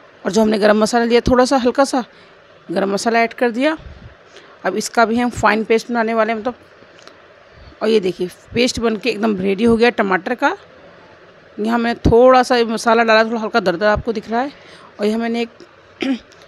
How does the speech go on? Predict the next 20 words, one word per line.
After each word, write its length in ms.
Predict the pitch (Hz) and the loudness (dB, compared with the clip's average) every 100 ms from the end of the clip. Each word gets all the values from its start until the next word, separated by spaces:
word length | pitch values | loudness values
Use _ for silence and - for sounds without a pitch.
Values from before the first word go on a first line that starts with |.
| - - | -20 -10
कटोरी 300 | 233 220 233 | -4 0 0
में 100 | 226 254 | 0 -4
इसे 140 | 262 | -6
ट्रांसफ़र 400 | - 202 208 254 | -2 -2 0 -2
कर 160 | 269 247 | 2 2
दिया 200 | 277 285 | 2 2
है। 120 | 381 - - - - - - - - - - - - - - - - - 214 - | 0 -6 -20 -20 -20 -20 -20 -20 -20 -20 -20 -20 -20 -20 -20 -20 -20 -20 -20 -6
मैं 120 | 226 220 | 0 0
आपको 240 | 208 233 | 2 0
दिखाती 400 | 208 240 220 240 | 0 0 0 0
हूँ 160 | 285 320 - - - - | 0 0 -6 -20 -20 -8
कितनी 200 | 233 240 | -6 -4
अच्छी 200 | 226 254 | -4 -6
खुशबू 400 | - 247 208 247 | -6 -6 -4 2
आ 100 | 220 | 2
रही 140 | 196 | 2
है 20 | 240 | -4
खड़े 240 | 240 214 | 0 0
मसालों 400 | 233 226 214 226 | 0 -2 -2 -2
की। 180 | 214 | -6